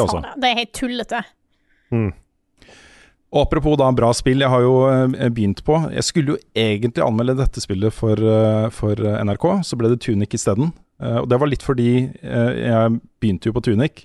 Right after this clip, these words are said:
Speaker 1: og sånn, vet du hva, jeg syns ikke N R K bør gå glipp av det spillet her. Jeg s-, jeg syns N R K bør ha en anmeldelse av dette her når vi kommer på tampen av året og, og peker tilbake på og sånt. Så jeg anbefalte de da,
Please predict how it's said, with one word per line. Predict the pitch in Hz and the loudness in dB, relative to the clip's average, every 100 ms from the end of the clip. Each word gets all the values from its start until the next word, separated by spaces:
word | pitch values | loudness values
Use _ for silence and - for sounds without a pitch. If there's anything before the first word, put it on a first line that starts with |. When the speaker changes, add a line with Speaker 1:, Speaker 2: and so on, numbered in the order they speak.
| _ _ _ _ _ | _ _ _ _ _
Speaker 1:
og | - | -4
sånn, | 110 127 | -2 -2
vet | 113 | 0
du | 135 | 0
hva, | 127 | 0
jeg | 117 123 | -4 -6
syns | - - - 110 98 | -8 -6 0 0 0
ikke | 127 131 | -2 0
N | 117 | 0
R | 123 | 0
K | 110 101 | 0 -2
bør | 110 107 | 0 0
gå | 110 110 | 2 0
glipp | 104 - - | -2 -6 -4
av | 104 | -4
det | 98 | -2
spillet | 98 98 | -2 0
her. | 143 160 _ _ | -2 -4 _ _
Jeg | 127 | -6
s-, | - - | -4 -4
jeg | 117 | -4
syns | - 120 120 | -2 -2 0
N | 107 | -2
R | 107 | -2
K | 107 98 | -2 0
bør | 101 | 0
ha | 95 | 0
en | 92 92 | -2 -4
anmeldelse | 92 82 87 | -6 -6 -6
av | 95 | -6
dette | 90 98 | -4 -4
her | |
når | 101 98 | -4 -4
vi | |
kommer | 90 87 | -6 -6
på | 90 | -6
tampen | 85 78 90 | -8 -10 -8
av | 85 82 | -6 -6
året | 82 | -8
og, | 85 _ _ _ _ _ - | -10 _ _ _ _ _ -12
og | 98 90 - | -8 -8 -6
peker | 90 - | -8 -6
tilbake | 92 78 - | -4 -4 -6
på | 92 90 | -6 -6
og | 87 | -4
sånt. | 151 - | -4 -6
Så | - - 104 | -12 -4 -2
jeg | 110 | -2
anbefalte | 95 85 87 - 104 - 135 | -4 -4 -6 -4 -4 -2 -2
de | |
da, | 165 | -2